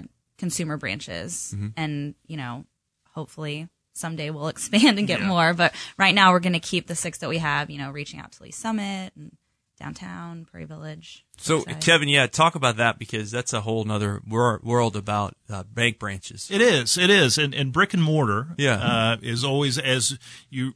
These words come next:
Speaker 3: reference your phone and your mobile app,
Speaker 2: Yeah.
Speaker 3: as, as more and more consumers and even business clients. You know, I never thought we'd have a day where business clients were conducting wire transfers on their mobile phone. And
Speaker 2: Mm-hmm.
Speaker 3: that's happening today.
Speaker 2: Mm-hmm.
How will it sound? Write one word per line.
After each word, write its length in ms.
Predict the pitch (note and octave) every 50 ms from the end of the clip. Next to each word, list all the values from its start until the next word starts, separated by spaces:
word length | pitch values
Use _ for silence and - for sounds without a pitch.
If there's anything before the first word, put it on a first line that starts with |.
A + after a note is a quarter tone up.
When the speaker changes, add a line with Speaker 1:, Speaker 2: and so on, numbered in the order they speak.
| -
Speaker 3:
reference 440 | C3+ B2+ C3+ C3 - C#3 A#2+ - -
your 80 | B2+ A2
phone 300 | - - C3 C3 C3 B2+
and 80 | A#2+
your 120 | A#2 A#2 A#2
mobile 380 | A#2+ B2+ B2+ A#2+ A#2 G#2+ G#2 G#2
app, 320 | G#2 G#2 G#2+ A2+ G#2+ G2+
Speaker 2:
Yeah. 40 | A#2
Speaker 3:
as, 220 | A#2+ A#2+ A#2 A2+
as 240 | B2+ C3 A#2+ A#2 A2+ -
more 220 | C3+ C#3 D3 C#3+
and 80 | C#3+ C3+
more 180 | B2+ B2+ A#2+
consumers 840 | - - A#2 A2 - - - D3+ C3 A2+ G2+ G2+ G#2+ A#2 A#2+ - - - - - _ _ _
and 240 | B2 D3 G3 G#3 F3+
even 260 | - E3 F#3 F#3+ D#3
business 380 | C3 D3 F3 F3+ - D#3+ B2 -
clients. 500 | - B2 G2+ F#2+ - - - - - -
You 60 | C3+
know, 120 | D#3 F#3 - -
I 120 | - G3 B3
never 180 | B3+ F#3+ C#3+
thought 260 | B2 - D3+ C#3 B2
we'd 160 | C3+ A#2+ A#2 -
have 140 | B2+ A#2+
a 40 | A2+ G#2
day 200 | A2 A2+ A2+ A2+
where 160 | G#2 G#2+ G#2
business 440 | G2 - C3 C#3+ C3+ - C#3 B2 -
clients 380 | - B2+ A#2 A2+ A2 G#2+ -
were 100 | A2+ G#2
conducting 600 | - - A2+ G#2+ A2+ A2+ - - - - G#2+ G2+ - - - - - - _
wire 240 | - B2 A#2+ C3 A#2+
transfers 540 | - - B2 B2 B2+ - - A2+ G#2 G2 - -
on 80 | A#2 A2+
their 100 | A2+ G#2+
mobile 260 | G#2+ G#2+ A2 G#2+ G#2
phone. 220 | - - A2 - - _ _ -
And 80 | A2
Speaker 2:
Mm-hmm. 40 | D3+
Speaker 3:
that's 220 | F3+ G#3+ G#3 -
happening 480 | - - D#3 E3 D#3+ - D#3 C3 A2+ G#2+
today. 400 | - A#2 G#2 G#2+ G#2 G2+ G#2 - -
Speaker 2:
Mm-hmm. 240 | G#2 G#2 G2 G2